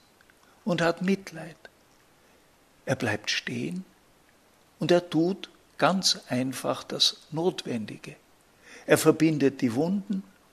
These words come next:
und bringt den Verletzten in Sicherheit. Der barmherzige Samariter aus dem Gleichnis Jesu ist zum starken Symbol einer Grundhaltung geworden, die immer schon gültig war,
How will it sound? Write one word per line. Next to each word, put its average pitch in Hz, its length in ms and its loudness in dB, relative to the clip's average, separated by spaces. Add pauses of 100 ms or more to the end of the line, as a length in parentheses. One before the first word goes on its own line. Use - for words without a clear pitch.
(420)
und 131 280 0
bringt 156 460 -2
den 135 160 0
Verletzten - 720 -2
in 185 240 -4
Sicherheit. 127 680 -4 (2000)
Der 156 80 10
barmherzige 151 880 2
Samariter 143 720 -2
aus 127 200 -4
dem 120 180 -8
Gleichnis 135 600 -4
Jesu 151 500 -2 (720)
ist - 240 0
zum 143 160 0
starken 151 720 0
Symbol 139 720 0 (100)
einer 120 220 -4
Grundhaltung 135 1000 -2
geworden, 151 640 -6 (720)
die 226 200 0
immer 262 220 4
schon 131 280 2
gültig 123 520 2
war, 98 240 -10